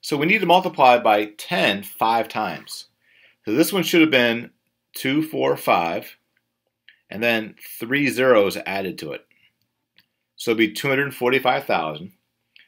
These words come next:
And this one, we need to divide by ten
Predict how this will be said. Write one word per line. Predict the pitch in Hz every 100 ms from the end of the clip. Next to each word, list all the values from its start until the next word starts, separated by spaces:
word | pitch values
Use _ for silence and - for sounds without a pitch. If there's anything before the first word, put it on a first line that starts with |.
| _ _ _
And | 107
this | 160 240
one, | 208 147 131
we |
need | 135 135
to | 123
divide | 120 117 113 135 165 160
by | 92
ten | 92 - 87 82